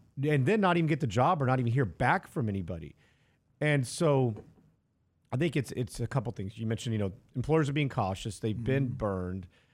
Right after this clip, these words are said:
Speaker 1: Um, you really wanna make sure you're, you're hiring the right people. And they don't want those job hoppers that people have gone from job to job to job, because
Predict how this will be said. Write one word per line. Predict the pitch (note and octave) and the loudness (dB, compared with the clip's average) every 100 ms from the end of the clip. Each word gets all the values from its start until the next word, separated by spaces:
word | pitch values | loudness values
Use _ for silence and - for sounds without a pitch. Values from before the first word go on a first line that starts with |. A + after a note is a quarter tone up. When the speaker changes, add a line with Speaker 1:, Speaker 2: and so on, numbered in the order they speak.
| _ _ | _ _
Speaker 1:
Um, | G#2+ G#2+ G2+ G2 F#2 _ - | 2 2 4 0 -4 _ -6
you | A2 G2+ | -4 -2
really | B2+ D#3+ D3+ | 0 2 2
wanna | A#2+ B2 A#2 | 2 2 2
make | A2 G#2 | 0 -2
sure | - A#2+ | -4 -4
you're, | G#2 G2+ F#2+ | -2 -4 -4
you're | G#2 | -8
hiring | F#2+ - F#3 C3+ G2 | -10 -6 -2 -2 -2
the | |
right | F#2 F#2+ E2+ | -4 -6 -8
people. | - F3 D#3+ F#2+ F2+ - _ _ _ - | -8 -8 -6 -6 -8 -10 _ _ _ -2
And | C#3 | 2
they | C#3 | 4
don't | D#3 | 4
want | B2+ D#3 D3+ | 2 2 2
those | B2 | 0
job | G2+ B2 G#2 F#2 | 0 0 0 0
hoppers | G2 F#2+ - F#2+ | -2 -2 -4 -6
that | G2+ | -6
people | A2+ G2+ | -6 -4
have | F#2+ | -6
gone | G2 G#2 | -4 -4
from | G2+ G2+ | -2 -4
job | F#2+ F#2+ F#2 | -4 -4 -4
to | F2+ | -6
job | G2+ F#2 F2+ | -6 -6 -6
to | |
job, | E2+ A2+ A2+ | -4 0 0
because | F#2+ - F#2+ | -2 -4 -6